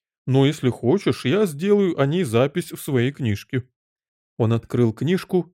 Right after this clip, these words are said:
и начал писать. "Она такое милое и доброе существо", произнес он вполголоса и взглянул на Алису. "Как писать существо? Через "е" или через "и"?" Мимо, сунув руки в карманы,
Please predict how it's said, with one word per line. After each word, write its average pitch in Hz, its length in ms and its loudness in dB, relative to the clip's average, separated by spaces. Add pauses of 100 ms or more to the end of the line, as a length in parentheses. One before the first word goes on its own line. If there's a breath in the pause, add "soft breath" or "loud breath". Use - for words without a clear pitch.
(120)
и 135 80 -4
начал 120 340 -2
писать. 104 600 -10 (640)
"Она 143 420 2
такое 127 500 0
милое 123 460 -2
и - 180 -8
доброе 117 420 2
существо", 147 880 -10 (540)
произнес 107 540 -2
он 113 100 -4
вполголоса 135 840 -4 (260)
и 113 80 -2
взглянул 113 500 0
на 107 160 0
Алису. 107 480 -6 (360)
"Как 220 260 -6
писать 143 500 -2 (220)
существо? - 800 -10 (280)
Через 120 320 -2
"е" 180 240 -6 (440)
или 147 180 0
через 127 440 -4
"и"?" 104 240 -10 (720)
Мимо, 175 460 2
сунув 127 380 0
руки 123 200 -2
в - 80 -4
карманы, 117 540 0